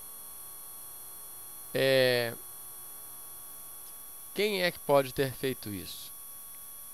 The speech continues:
Somente duas pessoas. Ou foi a roqueira Pitty, a artista do disco, ou foi a gravadora Polisson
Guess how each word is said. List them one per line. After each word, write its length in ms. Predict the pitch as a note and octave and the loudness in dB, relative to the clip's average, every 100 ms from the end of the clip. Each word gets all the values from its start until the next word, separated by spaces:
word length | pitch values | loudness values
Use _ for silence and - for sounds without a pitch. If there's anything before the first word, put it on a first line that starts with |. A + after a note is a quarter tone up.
| - - | -12 -8
Somente 720 | - D3 G#3 C#3+ D3 - - - - - - - - - - | -4 0 6 6 4 -2 -6 -8 -12 -12 -12 -12 -12 -12 -4
duas 320 | E3 F#3 F3 | 2 4 4
pessoas. 680 | - F3+ - C3 G#2 E2 - - | 4 2 4 4 2 0 -2 6
Ou 240 | D#3+ G3 | 8 8
foi 500 | - - D3 C3 G#2+ - - - - - - - - - | 4 6 8 8 4 -6 -12 -12 -12 -14 -14 -14 -6 2
a 100 | B2+ | 6
roqueira 600 | C3+ C#3+ - B2+ B2 C3 | 8 6 4 4 6 4
Pitty, 640 | - G#3 A#3 - - - - - - - - - - - - | 4 4 4 0 -2 -2 -8 -12 -12 -12 -12 -12 -14 -8 0
a 100 | A#2 | 2
artista 580 | A#2+ - F#3 E3+ - | 0 -2 0 0 -2
do 140 | B2+ B2+ | -2 0
disco, 400 | C#3 F3 - - - - - - - - - - | 2 2 0 -8 -12 -12 -12 -12 -12 -12 -12 0
ou 220 | D#3+ E3 | 6 6
foi 480 | - - C3+ C3+ C3+ - - - - | 6 6 8 8 4 -8 -12 -12 -2
a 120 | B2 | 2
gravadora 600 | C3 C#3 B2+ B2 C#3+ C#3+ B2+ - - | 6 8 8 8 8 8 4 -2 4
Polisson 880 | D#3 E3+ F3 D#3 C3+ - D#3+ E3 | 12 12 12 10 2 2 4 4